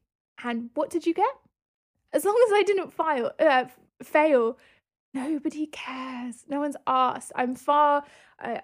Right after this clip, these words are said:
I, I feel like my strongest point is having common sense, being able to be brave and standing up in situations and,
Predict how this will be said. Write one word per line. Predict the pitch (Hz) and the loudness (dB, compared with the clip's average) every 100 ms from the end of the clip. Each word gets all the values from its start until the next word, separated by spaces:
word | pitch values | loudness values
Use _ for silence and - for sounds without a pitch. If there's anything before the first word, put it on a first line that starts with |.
| - | -4
I, | 254 262 - | -4 -4 -4
I | 262 | -4
feel | 262 285 277 | 0 2 2
like | 262 - | 0 -2
my | 254 247 | -4 -4
strongest | - - 277 277 302 269 - | -6 -4 2 2 2 -2 -2
point | - 254 226 | -6 -6 -6
is | 233 | -6
having | 226 233 233 | -6 -6 -10
common | - 294 294 | -4 -2 -2
sense, | 277 - 254 240 - - _ _ | -4 -4 -2 -4 -8 -20 _ _
being | 277 262 | 0 2
able | 254 247 247 | 0 -2 -4
to | - | -6
be | 247 | -6
brave | 214 - 262 262 277 | -6 0 2 2 0
and | 220 | -6
standing | - - 269 294 285 | -2 0 2 2 0
up | 285 | -2
in | 269 | -4
situations | 254 254 - 254 262 - 247 233 226 | -4 -4 -2 -2 -2 0 0 0 -2
and, | 214 226 | -8 -10